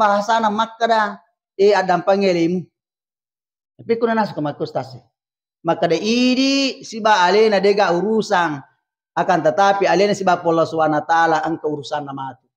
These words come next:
Dia negaga diurusat si ba Allah Subhanahu wa taala.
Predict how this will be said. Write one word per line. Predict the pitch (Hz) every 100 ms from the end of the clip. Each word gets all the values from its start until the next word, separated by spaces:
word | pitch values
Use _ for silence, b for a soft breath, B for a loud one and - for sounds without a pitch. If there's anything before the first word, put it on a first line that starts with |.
| _ _ _ _ _ _ _
Dia | 202 277
negaga | 277 269 277 254 226
diurusat | 220 214 226 233
si | 208 220
ba | 226 226
Allah | 214 220 214
Subhanahu | 220 214 208
wa | 208
taala. | 226 233 254 -